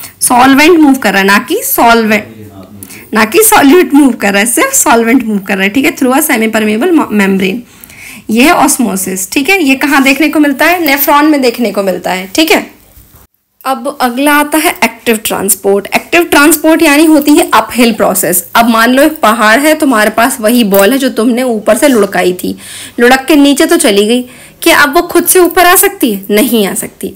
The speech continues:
अब अगर उसको ऊपर आना है तो कोई external force चाहिए जो कि उसको ऊपर तक पहुंचा सके।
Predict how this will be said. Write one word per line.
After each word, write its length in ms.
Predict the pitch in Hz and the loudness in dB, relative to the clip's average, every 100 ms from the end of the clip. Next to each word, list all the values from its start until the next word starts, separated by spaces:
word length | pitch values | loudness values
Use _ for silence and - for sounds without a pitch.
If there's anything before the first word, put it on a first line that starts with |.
| - | -2
अब 360 | 247 294 302 - | 0 0 -2 -2
अगर 280 | 254 311 | 2 4
उसको 260 | 349 330 339 | 2 2 0
ऊपर 300 | 294 254 285 | 0 0 0
आना 220 | 262 247 | 2 2
है 120 | 269 | 0
तो 140 | 277 330 | -2 -4
कोई 340 | 330 247 262 | -2 0 2
external 640 | - 240 - - 240 247 | 0 -2 -2 0 0 2
force 420 | 277 - 247 302 - | 0 2 2 2 0
चाहिए 340 | 254 208 254 | -4 -2 0
जो 180 | 240 226 | 0 0
कि 160 | 220 | -2
उसको 240 | 247 247 311 | -4 -4 -6
ऊपर 340 | - 220 226 | -6 -2 -2
तक 220 | 214 247 | -2 -6
पहुंचा 340 | - 262 247 190 | -4 -2 0 -2
सके। 300 | 190 - | -2 -8